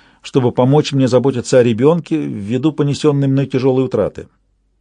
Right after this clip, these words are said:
"Именно", — с улыбкой подтвердил Чейд.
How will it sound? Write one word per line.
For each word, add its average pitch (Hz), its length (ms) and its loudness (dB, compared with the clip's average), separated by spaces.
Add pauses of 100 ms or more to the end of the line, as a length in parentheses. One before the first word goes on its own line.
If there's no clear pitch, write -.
(340)
"Именно", — 165 880 2
с - 160 -10
улыбкой 123 420 -4
подтвердил 104 540 -6
Чейд. 98 340 -6